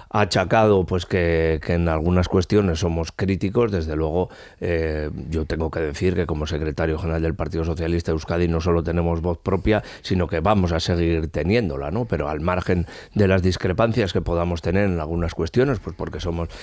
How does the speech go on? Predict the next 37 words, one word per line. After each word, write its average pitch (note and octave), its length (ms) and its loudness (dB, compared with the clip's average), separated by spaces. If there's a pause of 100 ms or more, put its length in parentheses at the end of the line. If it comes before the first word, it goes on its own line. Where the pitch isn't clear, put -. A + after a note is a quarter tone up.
(160)
partidos G2+ 380 2
que G2 100 -2
tenemos F#2+ 320 0
visiones F#2+ 440 0
diferentes G2 460 0
sobre D#2 200 -2
muchos D#2+ 380 -4 (500)
temas, C#3 320 4
pues F2 260 -2
yo F2+ 380 0
creo F#2 340 0
que, E2 380 0
que F2+ 100 0
la E2 140 -2
coalición F2+ 420 -2
ha F#2+ 60 2
funcionado, A2+ 680 4
ha F2+ 80 2
dado, F2+ 420 4
como E2+ 240 -2
decía E2+ 300 0
antes, F2 400 0 (880)
muchísima B2+ 460 4
estabilidad F2+ 640 0 (300)
a B2+ 100 2
las G2+ 200 4
instituciones G2 640 2
vascas G2+ 360 0
y E2+ 120 0
creo F2 200 0
que F#2 100 -2
eso F#2 120 -4
es F#2 60 -2
muy G#2+ 180 4
importante D2+ 640 -4
para D2+ 200 -4
afrontar, D#2+ 500 -2